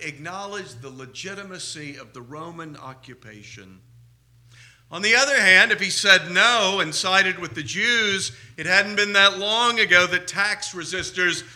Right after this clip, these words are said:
like Judas the Galilean and his sons had been executed for refusing to pay taxes.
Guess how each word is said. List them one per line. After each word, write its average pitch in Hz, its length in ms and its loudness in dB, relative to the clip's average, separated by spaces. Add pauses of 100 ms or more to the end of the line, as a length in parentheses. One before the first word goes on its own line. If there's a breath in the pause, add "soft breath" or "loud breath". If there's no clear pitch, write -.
like 175 280 0
Judas 202 320 -4
the 185 100 -8
Galilean 185 800 -2
and 165 160 -4
his 151 180 -2
sons 185 640 4 (300 loud breath)
had 151 160 -10
been 160 260 -8
executed 120 840 -12 (640)
for 139 100 -14
refusing 127 540 -10
to 107 60 -16
pay 107 200 -14
taxes. 95 800 -18